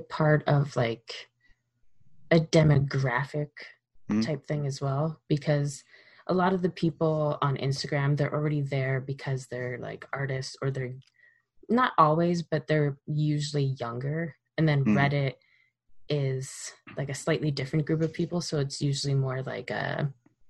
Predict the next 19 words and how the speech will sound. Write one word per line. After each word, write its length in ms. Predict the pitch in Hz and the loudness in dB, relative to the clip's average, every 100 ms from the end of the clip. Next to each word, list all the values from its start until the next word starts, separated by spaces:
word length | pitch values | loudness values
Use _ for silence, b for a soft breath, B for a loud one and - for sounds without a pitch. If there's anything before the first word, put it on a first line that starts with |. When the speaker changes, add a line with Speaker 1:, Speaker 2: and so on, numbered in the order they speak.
| - - - | -20 -20 -4
Speaker 1:
I've 100 | 147 | 2
noticed, 300 | 143 131 135 | 4 4 2
like, 160 | 127 123 | -2 2
informational 680 | 160 151 143 143 - 151 147 | 4 4 4 4 6 8 8
zines 600 | 139 143 143 139 139 135 - | 8 8 10 10 8 6 2
or, 640 | 135 131 127 123 127 135 _ _ _ _ _ - | 2 2 2 0 0 -4 _ _ _ _ _ -4
like, 220 | 131 120 | -2 -2
photography 800 | - 151 - 135 135 135 - 143 | 2 2 4 -2 -4 -8 -6 -6
zines, 600 | 131 131 131 131 127 127 - | -4 -4 -4 -4 -6 -8 -10
or 100 | 123 | -10
it's, 160 | 117 | -10
like, 200 | 123 - | -14 -10
the 100 | 139 | -8
very 360 | 131 135 131 127 | -6 -4 -6 -6
first 440 | - 135 123 123 | -8 -4 -4 -4
zine 200 | 139 127 | -6 -4
Speaker 2:
Yeah. 100 | 123 | -4
Speaker 1:
someone's 380 | - 127 120 120 | -4 -6 -8 -8
made 380 | 120 113 101 | -8 -10 -10